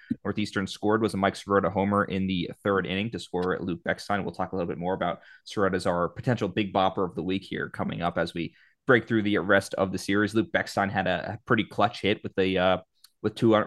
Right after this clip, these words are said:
with two runners on it, or two runners in scoring position. He scored both of them on a single on a three two count. How many times have we seen that from Luke Beckstein in, in the big moments and in the big counts too, two strike counts to do that? Danny Krausen had an R B I single, and then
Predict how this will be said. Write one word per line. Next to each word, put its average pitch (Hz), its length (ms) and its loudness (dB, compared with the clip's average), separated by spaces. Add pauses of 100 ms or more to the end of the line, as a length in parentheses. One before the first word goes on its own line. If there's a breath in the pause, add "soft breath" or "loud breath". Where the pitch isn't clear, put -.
with 107 220 -8
two 127 100 0
runners 110 300 2
on 101 180 4
it, 101 40 2
or 92 80 2
two 110 160 -6
runners 107 200 0
in 92 80 -6
scoring 110 280 -2
position. 92 300 -4
He 92 60 -2
scored 101 340 -2
both 95 160 0
of - 40 -20
them 98 100 -2
on 87 120 0
a - 20 -8
single 101 320 0
on 98 100 0
a 101 120 -10
three 110 140 -4
two 98 200 -4
count. 107 320 -2 (180)
How 120 100 2
many 117 140 2
times 95 240 0
have 92 120 -2
we 90 60 -10
seen 85 200 -6
that 95 220 -2
from 90 160 -8
Luke 76 200 -10
Beckstein 87 460 -4
in, 90 160 -6 (180)
in 98 60 -6
the 101 80 -2
big 101 200 0
moments 95 380 -2
and 90 140 -6
in 92 120 -6
the 92 60 -4
big 90 240 -2
counts - 380 -4
too, 95 260 -2 (240 soft breath)
two 107 140 -2
strike - 320 -2
counts 95 320 -2
to - 80 -12
do 90 140 -2
that? 95 320 2 (240 soft breath)
Danny 95 200 -2
Krausen 98 400 2
had 98 120 0
an 95 80 0
R 95 120 4
B 92 140 2
I 90 120 4
single, 95 460 0
and 92 100 -2
then 90 180 0